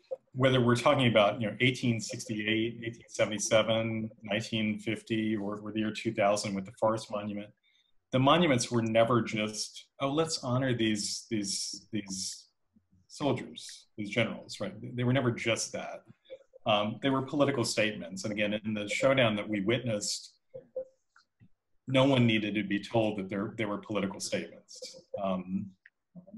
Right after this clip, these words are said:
but I think, like, with, with, with, it was very important to Joanne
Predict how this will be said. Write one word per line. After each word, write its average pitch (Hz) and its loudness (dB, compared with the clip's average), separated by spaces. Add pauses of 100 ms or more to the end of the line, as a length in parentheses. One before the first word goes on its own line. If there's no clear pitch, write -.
(720)
but 120 6
I 120 8
think, 156 -2
like, 107 2
with, 123 0
with, - -6 (320)
with, 113 -2 (840)
it 135 4
was 123 4
very 135 4
important 123 2
to - -2
Joanne 113 2